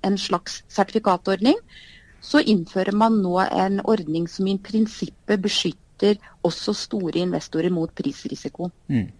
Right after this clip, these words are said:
Speaker 1: Og så kaller man det gjerne noe annet. Man kaller det sliding, eh, premiums eller noe sånt nå i, eh, Storbritannia, og contracts for difference, differences. Og, em,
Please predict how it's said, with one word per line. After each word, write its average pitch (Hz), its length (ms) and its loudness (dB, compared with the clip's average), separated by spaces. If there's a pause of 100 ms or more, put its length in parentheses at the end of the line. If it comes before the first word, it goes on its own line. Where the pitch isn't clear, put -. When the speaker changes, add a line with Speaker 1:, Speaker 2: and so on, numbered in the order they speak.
(920)
Speaker 1:
Og 233 120 4
så 294 100 2
kaller 240 460 4
man 156 200 0
det 226 120 4
gjerne 214 240 4
noe 214 200 0
annet. 214 760 4
Man 220 240 0
kaller 190 320 0
det 190 180 0
sliding, 180 920 -4 (400)
eh, - 680 -4 (140)
premiums 196 640 4
eller 226 100 6
noe 214 160 2
sånt 220 100 -12
nå 269 140 4
i, 214 240 4
eh, 202 140 4
Storbritannia, 202 840 4
og 202 140 2
contracts - 680 -6
for 214 100 -6
difference, 208 680 0 (440)
differences. 214 600 0 (560)
Og, 247 300 8
em, 226 760 -2